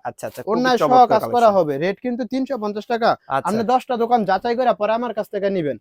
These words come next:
Speaker 1: ভাই, এগুলো বিক্রি করবে কত করে ভাই এগুলো ভাই?
Speaker 2: সর্বনিম্ন সাতশো টাকা বেচবো।
Speaker 1: সাতশো টাকা বিক্রি করতে পারবে?
Speaker 2: জি,
Speaker 1: আচ্ছা।
Speaker 2: অনায়াসে।
Speaker 1: ঠিক আছে।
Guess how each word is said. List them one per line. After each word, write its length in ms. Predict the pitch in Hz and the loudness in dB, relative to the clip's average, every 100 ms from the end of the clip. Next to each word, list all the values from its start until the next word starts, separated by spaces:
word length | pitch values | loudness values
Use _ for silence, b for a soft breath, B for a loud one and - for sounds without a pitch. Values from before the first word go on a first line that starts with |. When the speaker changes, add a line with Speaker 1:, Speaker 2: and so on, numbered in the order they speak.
| - | 2
Speaker 1:
ভাই, 120 | 170 175 | 2 6
এগুলো 300 | 208 226 214 | 6 6 4
বিক্রি 260 | 202 233 | 2 0
করবে 200 | 233 226 208 | 4 6 6
কত 120 | 202 | 2
করে 180 | 170 156 | 0 0
ভাই 100 | 135 | 0
এগুলো 140 | 127 | 0
ভাই? 60 | 127 | 0
Speaker 2:
সর্বনিম্ন 380 | 214 247 262 262 | 0 0 0 -2
সাতশো 300 | 254 254 - | -2 -2 -2
টাকা 180 | 214 202 | -2 0
বেচবো। 300 | 185 170 123 113 | 0 -2 -6 -8
Speaker 1:
সাতশো 180 | 175 - | -8 0
টাকা 120 | 214 | 2
বিক্রি 160 | 214 202 | 2 2
করতে 120 | 202 | 2
পারবে? 200 | 190 123 | 0 -2
Speaker 2:
জি, 180 | 127 185 | -2 0
Speaker 1:
আচ্ছা। 360 | 147 - _ - | 0 -4 _ -2
Speaker 2:
অনায়াসে। 480 | 202 254 220 - 127 - _ _ _ | 2 4 2 -2 -4 -6 _ _ _
Speaker 1:
ঠিক 180 | 131 117 | -14 -10
আছে। 280 | 123 - | -12 -6